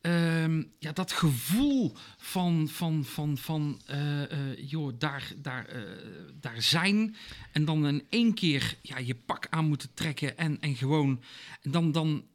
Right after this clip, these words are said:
die, die hele rollercoaster die er dan, dan in zo'n team plaatsvindt.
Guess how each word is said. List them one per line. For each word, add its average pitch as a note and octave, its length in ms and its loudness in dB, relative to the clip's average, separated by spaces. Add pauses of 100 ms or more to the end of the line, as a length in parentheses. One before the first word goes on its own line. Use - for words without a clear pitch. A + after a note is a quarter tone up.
(200)
die, C3+ 220 -4
die C3+ 180 2
hele F3+ 300 4
rollercoaster D#3 1200 0
die D3+ 140 -2
er D3 220 -4
dan, D3 480 0
dan C#3+ 300 -4
in F3+ 160 0
zo'n C3 320 -2
team A#3 460 4
plaatsvindt. G3+ 960 -4